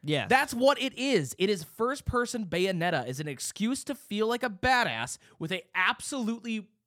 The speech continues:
Speaker 2: ludicrous storyline, but a great soundtrack, only instead of looking at a hair witch, I'm looking at a big, beefy Master Chief guy.
Speaker 1: It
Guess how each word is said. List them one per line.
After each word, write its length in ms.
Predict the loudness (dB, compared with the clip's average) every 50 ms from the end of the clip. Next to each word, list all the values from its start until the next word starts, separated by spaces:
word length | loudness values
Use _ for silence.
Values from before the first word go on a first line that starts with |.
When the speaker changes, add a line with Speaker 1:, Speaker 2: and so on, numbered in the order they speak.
| _ -10
Speaker 2:
ludicrous 880 | -6 -2 0 0 2 2 2 2 4 2 2 0 -2 -4 -4 -4 -4 -2
storyline, 680 | 0 0 2 2 2 0 -2 -4 -4 -4 -4 -6 -6 -8 _ _ _ _ _ _ -8 0
but 120 | 2 4 4
a 100 | 2 2
great 500 | -2 -6 -6 -2 2 2 2 2 2 -2
soundtrack, 760 | -2 2 4 4 4 4 2 0 -2 -2 -2 0 0 -2 -4 -10 _ _ -20 -14 _ -2
only 300 | 0 0 2 2 0 0
instead 360 | -2 -2 -2 0 2 2 2
of 120 | 2 2
looking 280 | 2 0 0 2 2 2
at 80 | 2 2
a 60 | 2
hair 300 | 2 2 2 2 4 4
witch, 400 | 4 2 2 2 0 -6 -14 -16 _ -20 _ _ 0
I'm 180 | 0 2 2 0
looking 340 | 0 -2 -2 -4 -4 -2 -2
at 160 | 0 0 0
a 80 | 0 -2
big, 420 | -2 -2 0 0 0 -2 -4 -6
beefy 320 | -4 -4 -4 -4 -4 -4
Master 380 | -4 -2 -4 -4 -4 -6 -10 -12
Chief 280 | -10 -6 -6 -6 -6 -8
guy. 280 | -10 -12 -12 -12 -16 _ _ _ _ _ _ -20 -20 -20 -20 _ _ _ _ -6
Speaker 1:
It 500 | -4 -2 -2 -4 -6 -10 -14 -16 -16